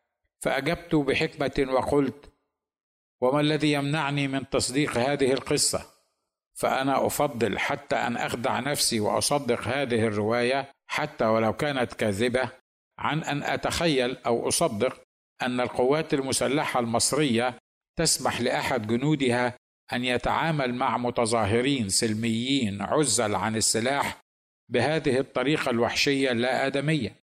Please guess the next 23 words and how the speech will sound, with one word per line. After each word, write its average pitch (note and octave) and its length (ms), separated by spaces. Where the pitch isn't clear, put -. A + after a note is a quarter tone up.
ثم B2+ 260
تخرج C3 420
لنا C#3+ 320
بعذر B2+ 600
أقبح C#3 540
من C3+ 180
الذنب C3+ 500
نفسه". C#3 440
قالت D3 320
المدرعة: C3+ 640
"هناك C3 380
عشرات C3+ 480
الأسباب A#2+ 520
التي A#2 320
تمنعك B2+ 540
من A#2+ 180
تصديق B2+ 500
هذه B2 380
الرواية B2 460
الملفقة A#2+ 720
الكاذبة A#2+ 720
الخادعة A2+ 640
المضللة". A#2+ 680